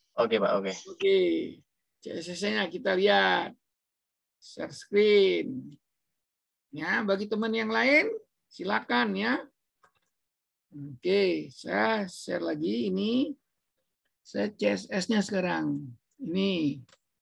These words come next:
Speaker 2: Nah, ya. Anda perhatikan. Ini ada tambahan kan? P H, background dark blue-nya ini.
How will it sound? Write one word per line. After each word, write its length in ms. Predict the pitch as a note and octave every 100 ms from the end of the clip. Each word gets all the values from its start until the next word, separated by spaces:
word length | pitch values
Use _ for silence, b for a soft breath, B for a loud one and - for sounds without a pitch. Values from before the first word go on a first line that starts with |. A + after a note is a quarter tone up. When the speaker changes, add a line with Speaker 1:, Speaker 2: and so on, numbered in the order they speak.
| _ _ -
Speaker 2:
Nah, 440 | F#2+ - D3 D3+ D#3
ya. 220 | F#3+ C#4+ - _ _ _ -
Anda 140 | A#3+ B3+
perhatikan. 720 | B3+ C4 C#4+ C4 A3+ F3 D#3 - _ _ _ _ _ _ _ _ _ _ _ A#3
Ini 280 | B3 E4
ada 120 | C4 B3+
tambahan 680 | A#3 A#3 B3 G#3 - F#4+ C#4+ E3+
kan? 240 | E3+ A3+ C#4+ _ _ _ _ _ _ _ _ _ _ _ _ _ _ _
P 220 | E3 D3 -
H, 340 | D3+ F#3+ B3 C4+ D#4 _ D#4
background 560 | E3+ D#3 F3+ G3+ E3+
dark 160 | E3+ -
blue-nya 400 | D#3+ D#3+ D#3+ E3+
ini. 320 | F3 A#3+